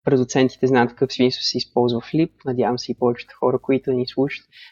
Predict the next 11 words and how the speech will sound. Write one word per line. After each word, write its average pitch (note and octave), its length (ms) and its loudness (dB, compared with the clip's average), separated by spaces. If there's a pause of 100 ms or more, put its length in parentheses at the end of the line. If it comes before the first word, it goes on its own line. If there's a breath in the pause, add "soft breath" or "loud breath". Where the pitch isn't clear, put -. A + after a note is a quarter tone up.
Повечето D3 320 0
флипове, D#3+ 460 2
които C#3+ 360 4
успява B2 440 2
да A#2+ 140 0
постигне B2+ 460 -4
с, - 380 -2
а, B2 100 2
тея B2 240 2
битове, A#2+ 420 0
са, C3+ 400 2